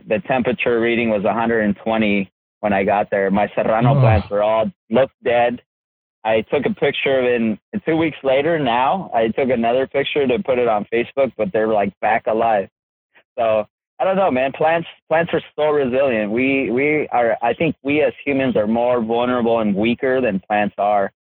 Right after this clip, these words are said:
Speaker 1: I don't think I could have survived a day at a hundred and twenty degrees and come back from that, you know?
Speaker 2: <laughs>
Speaker 1: So plants, plants teach me a lot. Plants teach me so much every year, man. Every year I have doubts,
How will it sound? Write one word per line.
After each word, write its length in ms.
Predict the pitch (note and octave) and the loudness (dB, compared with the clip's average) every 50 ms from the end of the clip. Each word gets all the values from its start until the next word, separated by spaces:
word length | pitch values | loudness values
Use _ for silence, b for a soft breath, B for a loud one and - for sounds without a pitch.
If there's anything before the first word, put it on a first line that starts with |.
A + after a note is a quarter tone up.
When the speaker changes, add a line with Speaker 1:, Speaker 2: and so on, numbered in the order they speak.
| _ _ _ - | _ _ _ -4
Speaker 1:
I 60 | A#2 | -2
don't 140 | C3 C#3+ C3 | -2 -2 0
think 160 | D3 D3 B2+ | -2 -2 0
I 100 | D3+ C3+ | 0 0
could 140 | - - B2+ | 0 0 -2
have 100 | A#2+ A2 - | -4 -2 -2
survived 420 | - A2+ A2 A2+ A2+ A#2 A#2 G#2+ | -2 -2 0 2 2 2 2 0
a 40 | A2 | -2
day 280 | G2+ G2 A2+ A#2 B2 A#2 | -2 0 0 2 2 2
at 100 | A2 G#2+ | 2 2
a 80 | G#2+ | 0
hundred 260 | G#2 A#2+ A#2 A2 A2 G#2+ | 0 0 0 0 0 0
and 100 | G#2+ - | 0 0
twenty 220 | - A#2+ A2 A2 G2+ | -2 0 0 0 0
degrees 400 | G#2+ G2 A2 A2 A#2 A#2 A2+ G2+ | 0 0 0 0 0 0 0 0
and 200 | A2 G2+ G#2 F#2+ - | 0 0 -2 -2 -2
come 160 | A2+ G2+ G#2 | -2 -2 0
back 240 | G2+ A2 A#2+ - - | 2 2 0 0 -2
from 160 | A#2 A2+ G#2+ | -4 -2 0
that, 240 | G2+ G2 F#2+ - - | 2 0 0 -2 -2
you 80 | A2 | -2
know? 240 | A2 G#2+ G#2 A2+ - _ - | 0 2 2 0 -2 _ -2
Speaker 2:
<laughs> 880 | - C3 A2+ - F#3 C#3 - - G#3 B2 - - G#3 - - - - - | -2 -2 0 2 -2 -2 0 0 -2 -2 0 0 -2 -2 0 -2 -4 0
Speaker 1:
So 380 | - A2 A2 A2 A2 G#2+ G#2+ G#2 - _ | 2 2 2 4 4 2 2 0 -2 _
plants, 300 | - C3+ B2+ C#3 C#3 - - - _ - | -2 0 2 2 0 -2 -8 -16 _ -2
plants 240 | F3 D#3+ F#3 F#3+ - - _ - | 0 0 0 0 -2 -6 _ -2
teach 200 | - F#3 F3 - - | -2 0 0 0 -2
me 120 | F3 E3 E3 | -2 0 0
a 60 | D#3 | 2
lot. 400 | D3 D#3 F3 E3 G#2 - - _ | 2 2 2 0 0 -4 -6 _
Plants 260 | - C#3+ D3 D#3 - - _ | -2 -2 0 -2 -4 -6 _
teach 180 | - E3+ D#3 - - | -4 -4 -2 -2 -2
me 120 | E3 C#3 C3 - - | -2 -2 -4 -4 -2
so 220 | F3 E3 D#3+ D#3 | 0 0 0 2
much 260 | D3+ D3 C3+ A#2+ - | 0 0 -2 0 0
every 260 | C#3 C3+ C3 B2+ A#2+ | 0 0 2 2 2
year, 220 | B2 B2 A#2 A2+ A2 | 2 2 2 0 0
man. 280 | A2+ A2 A2 A2 G#2 - _ B B B B B B - | 0 0 0 0 -2 -6 _ B B B B B B -4
Every 260 | C3+ D3 D#3+ D#3+ D#3 | -2 -2 0 0 0
year 240 | D#3 E3 D#3 D3+ D3 | 0 0 0 2 2
I 100 | C#3+ C#3+ | 0 0
have 260 | D3+ D3 C#3+ C3 C3 | 0 0 -2 -2 0
doubts, 360 | C3+ C3 C3+ B2+ A#2+ A2+ - | 0 0 2 2 0 -2 -4